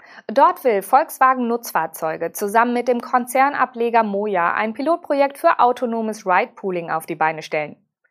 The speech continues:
Dabei soll der vollelektrische V W I D Buzz A D zum Einsatz kommen. Ziel ist es, in Hamburg bis zweitausendfünfundzwanzig ein autonomes und international skalierbares System für diese Art der Mobilität zu entwickeln.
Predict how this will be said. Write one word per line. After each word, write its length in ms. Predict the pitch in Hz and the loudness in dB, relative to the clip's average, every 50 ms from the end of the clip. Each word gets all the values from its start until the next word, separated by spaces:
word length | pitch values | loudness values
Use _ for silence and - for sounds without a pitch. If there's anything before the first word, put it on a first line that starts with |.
| _ - - - - _ _ | _ -20 -20 -20 -20 _ _
Dabei 280 | - 180 170 175 175 180 | 0 2 4 4 4 4
soll 220 | 180 180 185 196 | 4 4 4 4
der 160 | 202 208 202 | 4 4 2
vollelektrische 800 | 202 - 240 262 294 - 262 262 269 262 269 - 269 254 - 254 | 4 4 4 4 4 2 2 2 2 0 0 -4 -6 -4 -4 -6
V 380 | 254 - - 233 247 262 262 240 | -6 0 2 4 4 4 2 2
W 160 | 254 247 247 - | 0 0 2 2
I 140 | - 220 226 | 2 2 0
D 160 | 220 220 220 | 0 -4 -6
Buzz 320 | 208 220 208 214 233 226 - - | -2 0 2 2 2 0 -2 -2
A 140 | 214 214 208 | -2 -2 -2
D 240 | 185 - 214 220 220 | -4 -6 -8 -8 -8
zum 180 | - 220 185 | -8 -8 -6
Einsatz 440 | - 165 160 160 156 151 151 - - | -6 -6 -6 -4 -4 -6 -6 -6 -8
kommen. 360 | - 165 151 - - - _ _ _ _ _ _ _ _ _ _ _ _ | -10 -10 -10 -10 -12 -18 _ _ _ _ _ _ _ _ _ _ _ _
Ziel 220 | - - 330 349 | -2 0 0 0
ist 260 | - - 311 294 - 330 | 0 -2 -6 -4 -2 -2
es, 200 | 311 294 - - - - _ | -2 -2 -4 -8 -18 -10 _
in 180 | 311 320 294 262 | -4 -2 0 0
Hamburg 380 | 311 320 311 285 220 202 - | 0 2 4 4 2 2 0
bis 240 | - 190 175 - - | -2 -4 -4 -6 -6
zweitausendfünfundzwanzig 1300 | - - 214 220 233 247 240 233 247 240 240 - 277 277 294 285 269 269 - 262 262 262 254 - 226 - - | 0 2 2 2 2 2 0 -2 -2 -4 -4 -4 -2 -2 0 0 -2 0 2 2 2 2 2 -2 -6 -6 -4
ein 280 | - 190 185 185 - - | -4 -4 -4 -4 0 0
autonomes 600 | 233 262 269 - 277 254 262 262 254 254 240 - | 2 2 2 0 0 2 2 2 2 0 0 -2
und 220 | - 220 208 202 | -4 -6 -6 -4
international 840 | - 262 294 294 - 285 254 233 233 - - 214 208 208 202 202 | -4 -4 -4 -4 -4 -4 -4 -4 -4 -4 -6 -2 2 2 2 2
skalierbares 680 | 202 - - 196 196 185 208 240 233 220 196 190 185 185 | 2 0 0 0 0 2 2 2 4 4 2 2 0 -4
System 400 | - 190 170 - - 202 185 185 | -6 -10 -12 -6 -6 -4 -4 -4
für 220 | 180 - - 302 285 | -6 -4 -4 -2 -2
diese 260 | 240 226 214 202 - | -2 -2 0 2 4
Art 260 | - - 185 185 185 | 4 6 4 4 4
der 80 | 190 180 | 2 -2
Mobilität 640 | 180 175 170 185 175 180 175 180 - 214 254 247 | -2 -4 -4 -4 -4 -4 -6 -2 -2 -2 -2 -2
zu 140 | - - - | -4 -6 -6
entwickeln. 560 | 175 170 156 170 160 - 165 160 160 156 - | -6 -6 -8 -8 -8 -6 -8 -8 -10 -12 -18